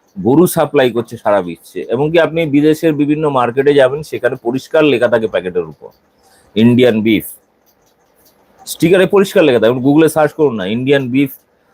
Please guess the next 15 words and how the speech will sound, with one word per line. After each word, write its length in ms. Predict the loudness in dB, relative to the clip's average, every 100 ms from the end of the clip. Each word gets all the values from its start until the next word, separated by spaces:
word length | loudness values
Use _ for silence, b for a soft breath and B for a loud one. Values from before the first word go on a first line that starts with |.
| _ _
in 120 | -8 -4
foreign 340 | 0 0 0
country 440 | -2 -2 -2 0
বা 120 | 0 0
ইত্যাদি 340 | 0 -2 0
লিখে 280 | -2 -2 -2
সার্চ 300 | -2 -4 -4
করুন, 240 | -4 -2
দেখুন 220 | -4 -6
প্রচুর 680 | -8 -2 -2 0 2 4 4
আপনি 320 | 2 0 0
একদম 400 | 0 0 -2 -2
বিভিন্ন 340 | -2 -6 -4 -4
শপিং 380 | -2 -2 -4 -2
মলে, 280 | 0 2